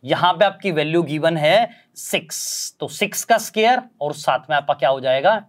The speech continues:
डीटी, ठीक है, सॉरी, ज़ीरो टाइम T है आपका, कैपिटल T यहाँ पे। तो ये आपका हो जाएगा आपका आरएमएस वैल्यू निकालने का तरीका। तो यहाँ पे पहले हम आपका इस ब्रैकेट को सॉल्व करेंगे, बाद में इसको लिखेंगे। तो यहाँ से आपका क्या आएगा, देखो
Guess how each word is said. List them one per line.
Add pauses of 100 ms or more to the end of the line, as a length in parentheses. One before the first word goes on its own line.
(100)
डीटी, (300)
ठीक
है,
सॉरी,
ज़ीरो (400)
टाइम
T
है
आपका,
कैपिटल
T
यहाँ
पे। (400)
तो
ये
आपका
हो
जाएगा
आपका (460)
आरएमएस
वैल्यू
निकालने
का
तरीका।
तो
यहाँ (100)
पे
पहले
हम (460)
आपका
इस
ब्रैकेट
को
सॉल्व
करेंगे,
बाद
में
इसको
लिखेंगे।
तो
यहाँ
से
आपका
क्या
आएगा,
देखो